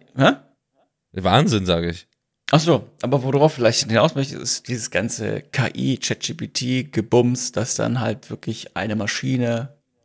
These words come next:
Speaker 1: vermeintlich intelligent das betrachtet und mir dann Be-, Beurteilung gibt.
Speaker 2: Ja, genau, so ein bisschen, das ist das.
Speaker 1: Das wird auf jeden Fall, also Udo wird das nicht umsetzen, weil Odoo ist keine K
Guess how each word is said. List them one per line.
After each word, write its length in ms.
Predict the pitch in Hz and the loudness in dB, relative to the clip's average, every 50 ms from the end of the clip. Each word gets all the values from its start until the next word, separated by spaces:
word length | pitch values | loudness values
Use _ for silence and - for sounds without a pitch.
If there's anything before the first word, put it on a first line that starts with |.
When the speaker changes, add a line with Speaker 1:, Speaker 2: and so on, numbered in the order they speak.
| _ _ _ | _ _ _
Speaker 1:
vermeintlich 800 | - - - 113 101 101 98 95 104 123 143 147 147 - - - | -12 -6 -4 -2 -2 -2 -2 2 6 6 6 4 2 -6 -10 -10
intelligent 760 | 82 113 - 113 98 107 104 113 110 110 127 120 - - _ | -10 -8 -8 -8 -8 -6 -2 0 0 0 0 -4 -6 -10 _
das 120 | - - - | -8 -8 -6
betrachtet 600 | - - - - - 123 - - - 123 110 - - | -6 -4 -6 -2 -2 -2 -2 -2 -6 -8 -8 -8 -14
und 140 | 104 - | -14 -6
mir 120 | - 104 113 | -4 -2 -2
dann 100 | 117 110 | -2 -4
Be-, 100 | 107 - - - _ - | -6 -10 -14 -20 _ -10
Beurteilung 600 | - 95 92 - - 160 - - 123 - 82 - | -6 -4 -2 0 0 0 0 -2 -4 -4 -6 -2
gibt. 280 | 160 226 - - - - | -2 -2 -2 -2 -8 -2
Speaker 2:
Ja, 440 | 139 147 139 131 120 120 120 120 123 | 2 4 6 8 8 8 8 6 6
genau, 340 | 127 127 120 117 113 113 113 | 6 6 8 8 8 8 6
so 80 | 110 | 4
ein 40 | 110 | 4
bisschen, 240 | 104 104 95 110 104 | 2 0 -2 -2 -2
das 160 | 101 95 90 | -2 -4 -4
ist 120 | 98 92 - | -6 -6 -6
das. 280 | 101 92 - - - - _ _ _ _ _ _ _ _ _ _ _ _ | -6 -6 -6 -12 -14 -20 _ _ _ _ _ _ _ _ _ _ _ _
Speaker 1:
Das 240 | - 120 107 - 110 | -4 0 0 0 4
wird 180 | 113 139 147 | 4 4 6
auf 200 | 107 87 104 - | 6 4 4 4
jeden 240 | 110 117 120 117 117 | 4 2 4 4 2
Fall, 300 | 117 - 101 98 101 - | 2 4 4 4 4 2
also 200 | - - 110 - - - - - 107 110 - _ _ _ | -2 -4 -4 -4 -8 -8 -16 -14 -16 -16 -18 _ _ _
Udo 280 | - 147 202 226 214 160 | 6 8 10 10 8 6
wird 80 | 151 | 6
das 100 | 139 131 | 2 2
nicht 140 | 127 110 - | 0 -2 -2
umsetzen, 600 | - 127 156 147 117 92 - - - 95 87 85 | 0 0 2 4 2 2 0 -2 -4 -4 -6 -4
weil 120 | 98 92 - | -4 -6 -2
Odoo 300 | - 117 120 123 135 113 | 2 2 2 4 2 0
ist 120 | - - | -2 -2
keine 240 | - - 120 107 104 | -2 -2 -2 -2 -4
K 220 | - - 127 98 | -4 -4 -4 -4